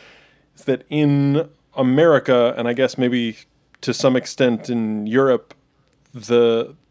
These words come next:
sort of the brand of racism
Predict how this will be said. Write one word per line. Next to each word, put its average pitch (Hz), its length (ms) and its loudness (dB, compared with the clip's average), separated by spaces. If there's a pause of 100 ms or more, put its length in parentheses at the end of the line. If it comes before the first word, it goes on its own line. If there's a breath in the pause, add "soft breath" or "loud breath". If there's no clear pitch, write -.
(1200)
sort 165 240 -4
of 143 80 -12
the 127 80 -2
brand 147 680 -2
of 131 260 -8
racism 131 720 -2